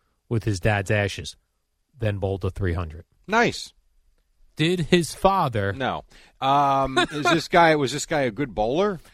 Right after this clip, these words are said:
Speaker 1: I guess he was. He's not a professional bowler, but I guess he and his brothers and his father's, uh, father used to go bowling all the time.
Speaker 2: That's awesome. No,
Speaker 1: So
Speaker 2: I
Speaker 1: it's
Speaker 2: don't.
Speaker 1: not a
Speaker 2: I do not think his father guided the ball down the alley.
Speaker 1: What?
Speaker 2: I don't know.
Speaker 1: You don't
Speaker 2: Do you
Speaker 1: think a
Speaker 2: I
Speaker 1: ghost
Speaker 2: don't.
Speaker 1: bowler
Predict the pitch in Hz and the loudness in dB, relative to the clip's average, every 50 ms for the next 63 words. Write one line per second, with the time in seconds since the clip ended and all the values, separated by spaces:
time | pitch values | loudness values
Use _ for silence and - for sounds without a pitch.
0 | _ _ - 381 349 339 - 427 311 247 - - 226 208 190 180 - - 180 196 | _ _ 0 0 0 4 2 0 0 0 -2 -2 -2 -2 0 -2 2 2 2 2
1 | 196 202 185 160 143 - - 127 - - - 196 226 - - 180 160 139 131 131 | 4 2 2 2 2 2 2 0 4 6 6 6 6 4 0 0 0 2 4 4
2 | 127 123 120 127 160 202 190 160 135 131 123 120 127 123 120 - - 139 143 131 | 2 4 2 0 -2 0 2 2 4 4 2 2 2 0 0 -2 -2 -2 0 0
3 | 127 120 117 107 98 101 117 120 117 117 120 120 107 113 110 107 104 98 - - | 0 0 -2 -2 -2 0 2 2 2 2 0 -2 0 0 0 0 -2 -4 -2 0
4 | 127 117 113 107 107 101 101 104 104 98 95 110 - - 120 110 101 - - 127 | 2 2 2 2 0 -2 -2 -2 -4 -4 -6 -10 -10 -4 -2 -2 -2 2 2 2
5 | 127 117 113 107 107 104 - - 104 113 98 127 175 214 208 151 123 110 98 92 | 2 2 0 0 -2 -2 -4 -4 -4 -2 2 2 2 2 2 0 -2 -4 -4 -6
6 | 92 87 82 85 - 101 90 - - - _ - 156 180 175 - 202 214 220 190 | -8 -8 -10 -10 -10 -10 -10 -10 -16 -16 _ 0 0 0 0 0 -2 -2 -2 -4
7 | - - 101 78 90 131 139 135 135 - - 139 139 - 165 156 135 135 135 127 | -4 -6 -6 -6 -2 2 4 6 6 6 4 2 2 0 0 -2 -2 -4 -4 -4
8 | 127 139 135 131 131 - 135 131 107 - 110 101 - - - 123 117 117 107 107 | -6 -4 -2 -2 -4 -4 -6 -12 -8 -8 -8 -8 -8 -4 -2 0 0 0 -2 -6
9 | 95 82 78 110 104 107 107 104 98 92 90 80 101 95 95 92 87 95 90 85 | -10 -6 -4 -4 -2 -2 -4 -6 -8 -10 -10 -8 -6 -6 -6 -6 -6 -8 -8 -8
10 | 87 85 85 80 76 - - 480 494 508 480 480 466 - - - - - - - | -8 -8 -6 -6 -6 -4 -2 -2 -2 -2 -2 -4 -6 -8 -8 -8 -8 -8 -10 -12
11 | - - 95 95 87 87 78 76 69 _ 87 80 135 135 175 180 185 208 - 147 | -14 -12 -12 -10 -10 -10 -12 -12 -14 _ -14 -8 -4 -2 0 0 0 0 -2 -2
12 | - - 165 160 156 147 - - - 135 123 107 117 147 151 185 170 107 - - | 2 2 2 2 2 -2 -2 -2 -2 -2 -2 0 0 2 2 2 0 0 -2 -6
13 | 123 113 139 139 135 127 123 120 117 113 110 110 98 | -2 0 2 2 2 0 0 -2 -2 -2 -2 -4 -4